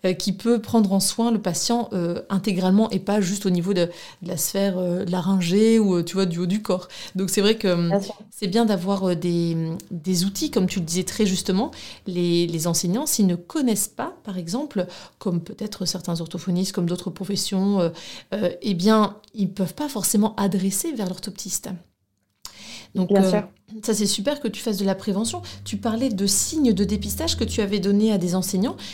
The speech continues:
Speaker 1: Est-ce que tu en aurais quelques-uns à nous évoquer, comme ça, pour les,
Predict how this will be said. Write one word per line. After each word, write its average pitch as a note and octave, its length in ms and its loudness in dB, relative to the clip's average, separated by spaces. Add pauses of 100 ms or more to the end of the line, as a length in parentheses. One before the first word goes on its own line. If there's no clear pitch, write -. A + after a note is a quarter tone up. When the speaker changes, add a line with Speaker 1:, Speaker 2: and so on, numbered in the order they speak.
(120)
Speaker 1:
Est-ce G3 180 2
que A#3+ 120 0
tu - 200 -4
en G#3+ 120 6
aurais A3 180 4
quelques-uns G#3+ 400 2
à A3+ 60 6
nous G#3+ 180 6
évoquer, F3 360 0 (140)
comme F3 160 -4
ça, G#3 140 -4
pour G3 180 -10
les, F3+ 220 0